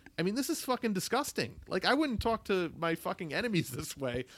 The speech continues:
And he's talking to people that are supposed to be his allies and supposed to be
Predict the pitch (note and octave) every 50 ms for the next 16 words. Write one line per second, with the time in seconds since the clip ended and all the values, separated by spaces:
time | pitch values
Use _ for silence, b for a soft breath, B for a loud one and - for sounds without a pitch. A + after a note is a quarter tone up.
0 | B B E3+ G3 A3+ G#3+ - C4 B3+ A#3+ A3+ F#3+ D3+ - A3 G#3+ - G3 F3+ E3+
1 | E3 - F#3 F#3+ F#3+ - F3 E3 D#3+ E3 D#3 B2+ - B2+ C#3 F3+ A#3+ A#3+ F#3+ C3+
2 | C3 C3+ C3+ C3 D#3+ D3 C#3 - - - - G3 - - G3 A#3 C4+ - - -
3 | D#3+ C3+ C3+ B2+ B2+ C3 B2+